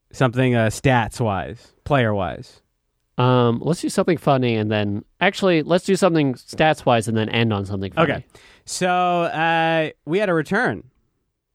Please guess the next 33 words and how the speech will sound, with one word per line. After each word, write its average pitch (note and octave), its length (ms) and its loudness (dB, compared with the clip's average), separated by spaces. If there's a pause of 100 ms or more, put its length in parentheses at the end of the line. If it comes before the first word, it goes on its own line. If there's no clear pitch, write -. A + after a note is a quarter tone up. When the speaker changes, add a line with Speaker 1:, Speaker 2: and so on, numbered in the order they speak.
(140)
Speaker 2:
Of B2+ 140 0
who? F#3 280 0
Speaker 1:
We F3+ 140 2
had, F#3+ 180 2
or F3+ 340 0
maybe B3+ 180 2
not F#3 120 2
even D3 120 0
return, G#3+ 460 0
but, C#3 160 0
like, C3+ 200 0
uh, C3+ 360 -2
the, D3+ 200 -2 (140)
the C#3+ 240 0
first - 720 -2
coming. F#3 640 -2 (420)
That C#3+ 100 -6
sounds D#3+ 200 2
weird. C#3+ 300 2 (120)
The D3+ 120 0
first G3+ 320 0
coming C#3+ 640 -2 (960)
of E3 180 -2
T A3 200 0
H F3+ 200 -2
T, A3+ 260 0
Talon F3 300 2
Horton E3+ 240 0
Tucker. C#3 480 -2
Speaker 2:
Oh, C#3+ 140 2
I D#3+ 100 4
love E3 260 2
it. - 140 -4